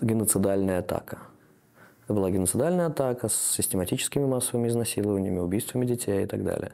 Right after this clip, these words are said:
И как следствие, а, сейчас очень многие западные левые интеллектуалы пытаются показать, что это две очень разные войны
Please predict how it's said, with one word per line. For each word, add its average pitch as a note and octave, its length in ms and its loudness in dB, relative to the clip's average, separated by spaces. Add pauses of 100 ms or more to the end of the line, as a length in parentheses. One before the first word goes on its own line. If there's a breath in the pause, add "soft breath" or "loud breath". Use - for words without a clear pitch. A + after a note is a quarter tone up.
И E2 160 2
как E2+ 200 -2
следствие, C#3 840 2
а, G2 400 0
сейчас - 540 -2
очень G#2+ 240 -2
многие G#2+ 440 2
западные F#2 760 0 (160)
левые F2+ 420 2
интеллектуалы D3+ 560 0
пытаются A2 500 -2 (200)
показать, G#2+ 540 0 (400 loud breath)
что - 160 -2
это G#2+ 140 0
две A2+ 160 2
очень A2+ 400 0
разные F#2+ 400 2
войны B2+ 420 2